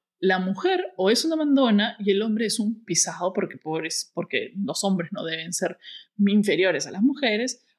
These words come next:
o es una mujer que no sabe manejar,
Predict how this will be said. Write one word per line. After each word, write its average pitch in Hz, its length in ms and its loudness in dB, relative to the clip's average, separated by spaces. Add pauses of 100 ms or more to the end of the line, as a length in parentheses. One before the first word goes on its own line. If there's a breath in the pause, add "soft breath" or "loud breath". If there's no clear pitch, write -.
o 311 160 4
es 349 260 0
una 320 180 0
mujer 269 540 0 (240)
que 262 120 4
no 240 120 6
sabe 165 280 -2
manejar, 302 380 2